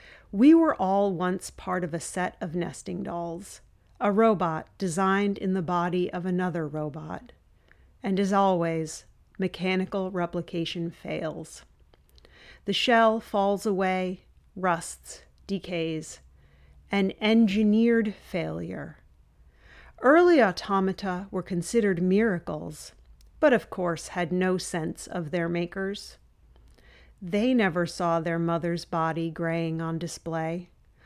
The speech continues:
or felt themselves unmade by absence, as if a spring let loose a monkey's howl, so real it sounds like a lament. I was absolutely struck by this poem the first time that I read it.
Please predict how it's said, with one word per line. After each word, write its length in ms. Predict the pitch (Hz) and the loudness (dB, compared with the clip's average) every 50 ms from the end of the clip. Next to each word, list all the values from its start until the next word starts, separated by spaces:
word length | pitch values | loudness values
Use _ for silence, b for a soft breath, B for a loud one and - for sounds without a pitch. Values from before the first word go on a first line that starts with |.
| b b b b b | b b b b b
or 160 | 202 196 190 | -4 -4 -4
felt 440 | - - - 220 220 220 - - - | -2 -2 -2 0 0 -2 -4 -6 -6
themselves 840 | - 202 190 196 - - - 226 208 208 208 214 214 202 196 - - - | -2 -2 -2 -2 -2 -4 -2 -2 0 0 0 0 -2 -4 -6 -10 -12 -8
unmade 640 | - 196 196 190 185 180 180 180 190 190 196 185 185 | -6 -2 -2 0 0 0 0 0 2 0 0 0 -2
by 180 | - 196 185 190 | -4 -6 -6 -6
absence, 840 | - 156 151 160 151 139 - - 170 165 156 165 - - - - - - _ _ _ B B B B B B B B B B | -6 -6 -8 -8 -8 -10 -10 -10 -8 -8 -8 -8 -10 -12 -16 -20 -20 -20 _ _ _ B B B B B B B B B B
as 220 | - 190 185 151 226 | -6 -6 0 2 2
if 180 | 240 233 - | 2 2 0
a 80 | 202 165 | -4 -6
spring 640 | - - - - - 220 220 226 226 226 226 226 220 - | -6 -8 -10 -6 -2 0 2 2 2 2 2 0 -2 -2
let 320 | - 180 185 180 180 - | -2 -2 0 0 0 0
loose 360 | 185 185 202 208 202 - - - - | 0 2 2 0 0 -2 -6 -8 -6
a 80 | 190 | -2
monkey's 480 | 180 180 185 196 214 - 233 220 214 - | 0 2 2 2 0 0 -2 -4 -4 -6
howl, 640 | - - 202 185 175 165 156 160 165 156 160 160 - _ | -8 -8 -4 -2 -2 -2 -2 -2 -4 -6 -8 -10 -14 _
so 460 | - - - - - - 208 208 220 | -14 -12 -10 -6 -2 0 2 2 4
real 600 | 233 220 202 214 202 175 160 - - - 180 - - _ _ _ _ | 2 2 2 0 0 0 -2 -4 -6 -10 -12 -14 -18 _ _ _ _
it 160 | 190 180 - | -8 -8 -8
sounds 720 | - - 190 190 185 170 165 - - - - - - - - _ _ - | -10 -8 -6 -4 -4 -2 -4 -4 -6 -8 -10 -12 -16 -20 -20 _ _ -12
like 200 | 202 185 - - | -10 -10 -8 -8
a 60 | 170 | -10
lament. 440 | 175 185 190 180 180 175 - - - - b b b b b b b b - - - | -8 -8 -8 -8 -10 -12 -14 -14 -16 -18 b b b b b b b b -20 -12 -8
I 340 | - 202 214 220 226 226 220 | -6 -4 -2 -2 -2 -2 -2
was 260 | 196 226 202 185 - - | -4 -4 -6 -6 -6 -6
absolutely 540 | 202 190 175 - - - 185 180 180 185 175 | -6 -8 -8 -8 -10 -10 -8 -6 -6 -6 -8
struck 440 | - - - - 156 151 - - - | -8 -10 -10 -8 -8 -8 -8 -10 -12
by 140 | - 185 175 | -12 -10 -10
this 180 | 170 175 - | -10 -12 -12
poem 480 | - - - 180 170 156 156 170 170 160 - | -14 -12 -12 -10 -10 -8 -8 -10 -10 -12 -12
the 60 | 175 | -14
first 320 | - - 170 160 - - - | -12 -10 -12 -10 -10 -12 -12
time 320 | 165 - 156 160 165 165 | -12 -12 -10 -10 -10 -10
that 140 | - - - | -10 -10 -10
I 60 | 151 | -10
read 280 | 156 156 160 156 151 139 | -10 -10 -10 -10 -12 -12
it. 120 | 127 - | -12 -12